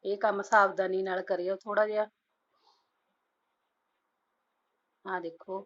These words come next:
ਪੀਸ ਕੱਟਿਆ ਗਿਆ। ਪਲੀਜ਼ ਵੀਡੀਓ ਨੂੰ ਲਾਈਕ, ਸ਼ੇਅਰ ਤੇ ਚੈਨਲ ਨੂੰ ਸਬਸਕ੍ਰਾਈਬ ਕਰ ਲਿਓ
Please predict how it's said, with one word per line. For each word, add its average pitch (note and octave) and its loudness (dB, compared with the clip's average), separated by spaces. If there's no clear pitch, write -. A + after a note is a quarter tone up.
ਪੀਸ F3 -10
ਕੱਟਿਆ F3+ -8
ਗਿਆ। F#3+ -4
ਪਲੀਜ਼ A3+ -6
ਵੀਡੀਓ G#3 -4
ਨੂੰ G#3+ -6
ਲਾਈਕ, G3 2
ਸ਼ੇਅਰ A3 4
ਤੇ G#3+ -6
ਚੈਨਲ G3+ 0
ਨੂੰ G#3 -8
ਸਬਸਕ੍ਰਾਈਬ G3+ 0
ਕਰ G#3+ 6
ਲਿਓ A3 -4